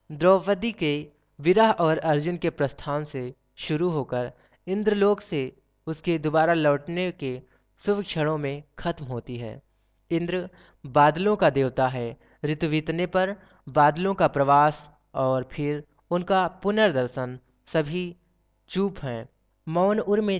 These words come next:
चाहे हैं, नेत्र अपलक खुले हैं, लेकिन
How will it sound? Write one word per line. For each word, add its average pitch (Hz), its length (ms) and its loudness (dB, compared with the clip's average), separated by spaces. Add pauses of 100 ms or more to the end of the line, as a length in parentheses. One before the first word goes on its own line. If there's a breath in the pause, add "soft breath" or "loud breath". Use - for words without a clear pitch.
चाहे 160 400 2
हैं, 151 460 -6 (220)
नेत्र 185 400 -4
अपलक 175 380 -2
खुले 156 300 0
हैं, 139 320 -8 (260 soft breath)
लेकिन 156 500 -4